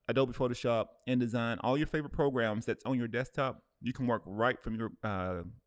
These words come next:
from your iPad Pro or your, uh, Windows graphics tablet. So,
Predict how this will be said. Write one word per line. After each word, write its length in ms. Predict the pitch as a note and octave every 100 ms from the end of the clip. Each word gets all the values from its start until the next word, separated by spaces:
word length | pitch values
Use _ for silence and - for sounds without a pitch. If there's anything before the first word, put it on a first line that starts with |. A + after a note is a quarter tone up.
| _ _ -
from 160 | B2
your 80 | G#2+
iPad 340 | G2 G#2 G#2+
Pro 240 | - G#2+ G2+
or 260 | - A#2 A2
your, 360 | G2+ F#2+ E2
uh, 120 | E2 E2 F#2
Windows 320 | G#2+ F#2+ F#2
graphics 360 | F2+ F2+ - -
tablet. 300 | C#2 - -
So, 240 | G2+ F#2